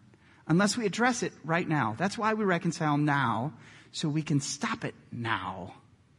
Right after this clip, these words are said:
And finally, if you're a follower of Jesus,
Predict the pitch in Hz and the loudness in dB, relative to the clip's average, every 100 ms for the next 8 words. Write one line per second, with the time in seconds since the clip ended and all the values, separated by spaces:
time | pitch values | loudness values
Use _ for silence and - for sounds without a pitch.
0 | _ _ _ _ _ _ _ _ _ 165 | _ _ _ _ _ _ _ _ _ 0
1 | 175 233 277 180 120 175 - - - - | 6 8 10 8 6 2 -2 -20 -20 -20
2 | _ _ _ _ - - - - - 165 | _ _ _ _ -20 -20 -18 -14 0 4
3 | 233 262 - 214 220 214 180 131 185 226 | 8 8 10 10 10 10 8 6 6 6
4 | 151 113 160 - | 6 2 -2 -6